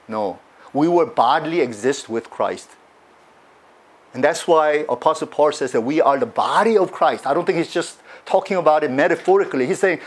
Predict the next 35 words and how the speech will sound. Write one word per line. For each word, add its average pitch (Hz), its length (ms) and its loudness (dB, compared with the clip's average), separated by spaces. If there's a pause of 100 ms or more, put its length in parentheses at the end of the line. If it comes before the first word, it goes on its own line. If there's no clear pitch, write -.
(120)
literally 202 400 4
we 165 180 2
are 170 180 2
the 156 80 -2
body 180 500 2
of 202 120 0
Christ, - 460 -2 (1200)
living 185 440 2
bodily 226 580 2
united 180 500 2
with 185 320 2
Jesus 196 300 -2
Christ - 400 0 (1300)
into 214 260 2
all 202 180 4
eternity. 202 640 -4 (720)
And 139 120 -2
then 185 140 2
some 202 220 0
people 175 200 0
have 156 120 0
a 127 40 -4
question, 131 500 -4 (140)
"Are 143 120 -2
you 240 100 -2
sure 269 240 -4
Jesus 190 500 -6
will 190 160 2
have 175 160 -2
the 156 60 -4
body 151 380 0
into 165 260 -10
all 139 260 0
eternity?" 160 600 -10 (1800)
Well, 180 360 2